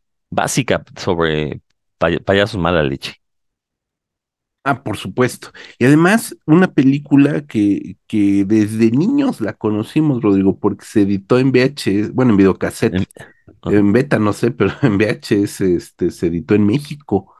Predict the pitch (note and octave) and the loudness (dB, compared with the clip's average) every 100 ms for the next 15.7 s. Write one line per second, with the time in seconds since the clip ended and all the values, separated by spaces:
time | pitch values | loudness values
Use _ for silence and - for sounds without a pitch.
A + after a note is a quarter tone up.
0 | _ _ - - G2+ B2+ C#3+ F#2+ F#2 - | _ _ -20 0 2 2 2 -2 -4 0
1 | D3 G#3 A#2+ F#2+ - - F#2+ - - - | 2 4 0 -6 -6 -6 -6 -4 -6 -6
2 | _ _ _ _ _ _ G#2 C#3 C#3+ - | _ _ _ _ _ _ 2 2 0 -4
3 | G#2+ G#2 G2 F#2+ F#2 F2+ - G#2 A2+ A#2 | -2 2 2 0 0 -2 -2 -2 0 -2
4 | - F#2+ F2 F#2 G#2 A2 - - G#2 A2+ | 0 0 0 -2 -2 -2 -4 -4 -2 2
5 | G2+ F2+ - F2 F2 F#2 G#2 - F2+ G2+ | 2 2 -2 -2 -2 -2 -4 -2 0 0
6 | G2+ G2 F2+ G2 G#2+ - G2+ D2 - F#2+ | 0 0 2 0 -4 -4 -6 -4 0 2
7 | G2 F#2+ F#2 F#2 F2+ - - F2+ F#2 - | 4 4 2 0 -2 -6 -6 -2 0 0
8 | G2+ G2 C#3+ - _ _ - _ _ G#2+ | 2 2 0 -4 _ _ -20 _ _ 0
9 | G#2 G#2 G2+ G2 F#2+ - F2+ F2 F2+ G2+ | 2 2 2 0 0 -2 0 0 0 -2
10 | A2+ - F2 F2 F2+ E2+ D#2+ D#2+ - - | -4 -4 -2 0 -2 -4 -6 -12 -14 -8
11 | E2 D2 E2 E2 E2+ D#2+ - G#2 G2 E2+ | -6 -4 -4 -2 -2 -4 -4 -4 -4 -6
12 | D#2+ - E2+ F2+ E2+ E2 F2 E2+ F2 F2 | -6 -4 -2 0 0 0 0 0 0 0
13 | D#2+ - _ _ _ _ F2+ F2 F2+ F2 | -4 -10 _ _ _ _ -2 2 4 2
14 | - F#2+ G2+ A#2+ G#2 E2+ F#2 G2 D2 F#2+ | 2 4 4 6 4 4 2 0 0 -4
15 | F2 - F#2 D#2+ D#2 D#2 - | -2 0 0 0 -6 -8 -14